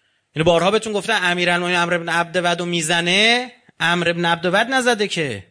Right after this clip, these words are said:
خیلی اتفاق عجیبی افتاده. آقای گل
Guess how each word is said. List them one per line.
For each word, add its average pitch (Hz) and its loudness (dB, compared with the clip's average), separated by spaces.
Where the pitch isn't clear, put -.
خیلی 262 0
اتفاق 240 -4
عجیبی 196 -4
افتاده. 165 -10
آقای 214 4
گل 285 4